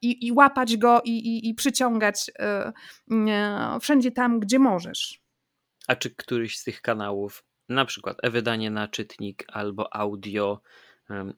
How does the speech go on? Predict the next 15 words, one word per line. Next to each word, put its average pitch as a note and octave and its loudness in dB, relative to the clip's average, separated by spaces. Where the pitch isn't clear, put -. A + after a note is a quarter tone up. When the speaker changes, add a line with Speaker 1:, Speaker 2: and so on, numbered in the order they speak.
Speaker 2:
czy A#2+ -6
statystyki A2 -8
takiego A2 -8
wydania G2 -8
zbliżały G2 -6
się - -10
w - -20
którymś G#2+ -8
momencie G#2+ -6
do G2+ -8
poziomu, G2 -8
że G2 -10
zaczęliście G2+ -8
się G2 -10
zastanawiać G#2 -4